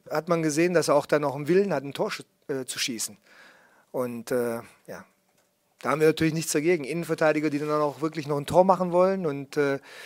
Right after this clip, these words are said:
er macht es im Moment sehr, sehr gut. Und wir haben wirklich vollstes Vertrauen in ihn.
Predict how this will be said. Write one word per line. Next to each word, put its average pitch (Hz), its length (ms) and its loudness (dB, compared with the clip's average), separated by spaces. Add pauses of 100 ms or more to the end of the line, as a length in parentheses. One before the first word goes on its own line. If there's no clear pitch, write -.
(240)
er 151 100 0
macht 156 220 4
es 180 100 2
im 175 60 2
Moment 170 300 6
sehr, 175 160 8
sehr 160 160 4
gut. 240 260 -2
Und 170 100 -4
wir 165 100 8
haben 160 360 -2
wirklich 160 460 -2 (340)
vollstes 180 440 8
Vertrauen 170 420 8
in 208 100 0
ihn. 233 220 0